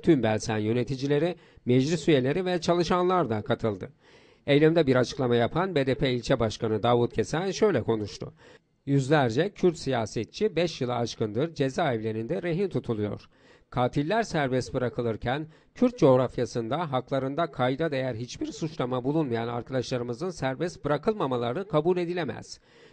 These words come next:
Hükümetin bu yaklaşımı sürece yaklaşımın göstergesidir. Bu yaklaşım toplumdaki barış umutlarını tüketiyor."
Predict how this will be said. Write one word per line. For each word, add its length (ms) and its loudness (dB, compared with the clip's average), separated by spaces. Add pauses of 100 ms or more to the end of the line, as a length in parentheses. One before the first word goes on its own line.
(120)
Hükümetin 480 0
bu 80 2
yaklaşımı 540 0
sürece 360 -2
yaklaşımın 680 -2
göstergesidir. 840 -2 (360)
Bu 80 4
yaklaşım 500 2
toplumdaki 600 -2
barış 280 0
umutlarını 500 -4
tüketiyor." 520 -2